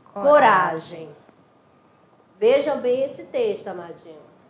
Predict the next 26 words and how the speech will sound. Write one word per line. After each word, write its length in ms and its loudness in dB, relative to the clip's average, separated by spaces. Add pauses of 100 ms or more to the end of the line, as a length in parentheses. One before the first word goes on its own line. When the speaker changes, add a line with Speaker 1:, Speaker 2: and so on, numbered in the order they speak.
(720)
Speaker 2:
Olha 320 6
esse 220 -4
vocativo, 760 -2
olha 240 0
esse 300 -10
chamamento, 1300 -4
né? 360 0
Speaker 1:
O 80 -8
que 180 -6
que 120 -4
ele 140 0
tá 200 0
querendo 760 0 (380)
dizer? 1080 -4 (300)
Ele 160 -2
tá 220 0
querendo 360 -2
passar 540 0
o 160 -4
quê? 420 -2 (520)
É, 480 -4 (120)
ele 140 0
tá 160 4
expondo, 1040 4 (140)
tá 160 0
narrando, 1080 2